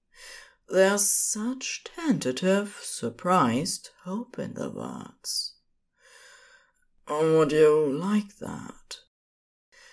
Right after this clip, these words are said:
Aziraphale thinks perhaps Crowley needs him to be honest. "I have touched myself to thoughts of it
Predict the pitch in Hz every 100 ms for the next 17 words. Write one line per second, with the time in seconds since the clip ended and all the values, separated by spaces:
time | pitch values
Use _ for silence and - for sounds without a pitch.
0 | _ _ - 170 160 139 190 359 113 117
1 | 110 107 - 139 151 160 - - 131 131
2 | 113 - - - - 160 185 143 123 120
3 | 151 156 - - 120 123 165 185 - 190
4 | 214 208 214 214 - - - - - -
5 | - - _ _ _ _ _ _ _ _
6 | - - 294 349 370 392 415 403 - -
7 | - 508 480 - - - - - 104 139
8 | 190 - - - 202 220 - 143 165 185
9 | 190